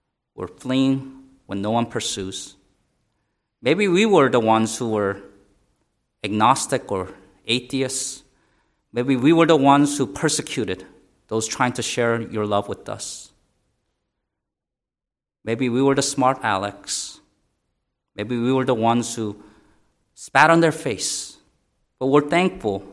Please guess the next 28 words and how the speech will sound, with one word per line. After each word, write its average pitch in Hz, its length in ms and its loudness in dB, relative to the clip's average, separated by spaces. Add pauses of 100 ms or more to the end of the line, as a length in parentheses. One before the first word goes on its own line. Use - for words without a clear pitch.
(140)
that 110 120 -2
you 110 120 -2
used 135 460 -2 (200)
faithful 135 300 -2
men, 95 400 -4 (720)
as - 100 -20
fallible 139 420 2
as 127 140 0
they 123 140 -2
may 117 160 -2
be, - 280 -14 (100)
to - 80 -14
share 120 180 -4
the 113 80 -2
gospel 104 400 -8
with - 200 -16
us. - 380 -16 (1400)
And 123 100 -6
Lord, 135 320 0
and 127 140 0
that's - 180 0
how 131 340 2 (760)
history 143 400 0
continues. 135 800 -2 (280)
The - 120 -20
church - 320 0
history 143 320 0
continues 107 720 -6